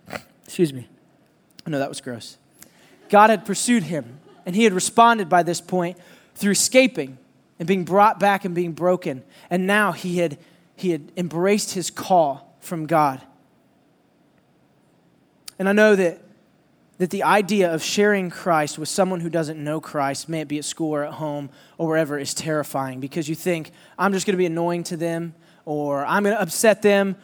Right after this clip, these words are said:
or, "They're not gonna understand." And Jonah had all those same thoughts. He walks in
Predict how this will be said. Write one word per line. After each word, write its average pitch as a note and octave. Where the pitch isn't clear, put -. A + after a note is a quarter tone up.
or, E3+
"They're G3
not G#3
gonna F#3
understand." G3
And F#3
Jonah A3
had A3
all G3
those F#3+
same F3+
thoughts. D3
He G3
walks F#3+
in D#3+